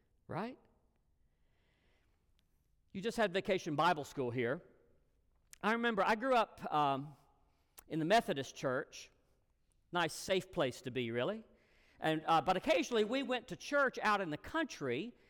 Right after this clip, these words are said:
Now, I'm from Alabama, where even downtown Birmingham is country, but I mean, even by Alabama standards,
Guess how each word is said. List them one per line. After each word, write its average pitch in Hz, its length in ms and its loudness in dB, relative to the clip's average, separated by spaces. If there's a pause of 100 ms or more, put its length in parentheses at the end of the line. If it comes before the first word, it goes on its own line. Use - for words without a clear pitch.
(120)
Now, 147 80 0
I'm 226 100 2
from 196 160 -2
Alabama, 185 540 4
where 151 160 -2
even 151 220 0
downtown 160 500 0
Birmingham 135 560 0
is 117 80 -8
country, 135 400 -4
but 143 140 2
I 175 80 4
mean, 160 180 0
even 175 240 0
by 143 100 2
Alabama 156 520 2
standards, 131 500 -2